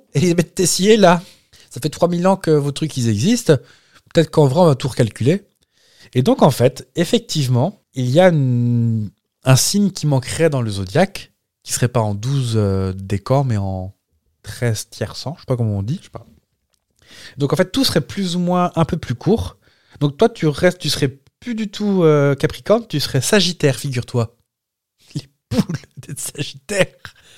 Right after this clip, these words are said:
Speaker 2: D'accord.
Speaker 1: Et moi, je reste... Euh, non, je serais Capricorne, figure-toi. Parce que le Capricorne irait du vingt janvier au seize février, et le Sagittaire du dix-sept décembre au vingt janvier.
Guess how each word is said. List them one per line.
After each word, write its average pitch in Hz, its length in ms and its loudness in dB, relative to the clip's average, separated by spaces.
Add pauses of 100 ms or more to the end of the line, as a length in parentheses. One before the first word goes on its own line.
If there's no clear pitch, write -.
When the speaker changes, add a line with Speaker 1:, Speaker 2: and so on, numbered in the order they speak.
(160)
Speaker 2:
D'accord. 98 440 -12 (1000)
Speaker 1:
Et 135 100 0
moi, 202 300 4
je 170 140 -2
reste... 151 540 0 (400)
Euh, 147 200 0
non, 143 220 -2
je 170 100 -6
serais - 140 -6
Capricorne, 135 640 2
figure-toi. 123 460 -4
Parce - 800 -20
que - 80 -6
le 123 40 -4
Capricorne 160 480 0
irait 139 240 2
du 113 260 -2
vingt 117 340 0
janvier 139 360 0
au 120 80 0
seize 120 240 -6
février, 117 600 -4 (580)
et 120 80 -8
le 113 60 -4
Sagittaire 143 580 0
du 151 100 -2
dix-sept 127 340 -6
décembre 139 400 -2
au 123 80 0
vingt 135 160 -2
janvier. 117 480 -4